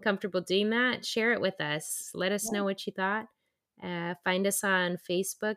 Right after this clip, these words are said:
Speaker 1: and Instagram at, uh, the So Mama Podcast,
Speaker 2: Mm-hmm.
Speaker 1: and visit our website, so mama podcast dot com, to find, uh, all of the major platforms that we're on.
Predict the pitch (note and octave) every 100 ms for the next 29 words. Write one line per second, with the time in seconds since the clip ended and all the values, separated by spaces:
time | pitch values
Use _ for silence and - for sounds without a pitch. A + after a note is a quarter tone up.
0 | - E3+ G3 - F#3 - - F#3+ G#3+ B3
1 | C4 - _ - F3+ D#3+ - - - -
2 | F3+ E3 D#3+ E3+ - F3 E3 F3 F3 -
3 | D#3 E3 G#3 C4 B3+ - - - - G#3
4 | F#3 G3+ F3+ E3+ E3 E3 E3 E3+ - -
5 | - F3 F#3+ F#3 - D#3+ D#3+ D#3+ E3 D#3+
6 | E3+ - G3 F#3 F#3+ F#3+ F#3+ - G3 F#3
7 | F#3 F3 F#3 F3+ F#3 F#3 - - - G#3+
8 | G#3 G#3 G#3 _ _ _ _ - F#3+ F3+
9 | - F3 E3+ E3 E3 E3 - _ _ _
10 | _ _ - E3 D3 D3 C#3+ - E3 E3
11 | E3+ - E3 E3 D#3+ E3+ E3 - F3+ E3+
12 | - D#3 D#3+ D#3+ E3+ G3+ A3+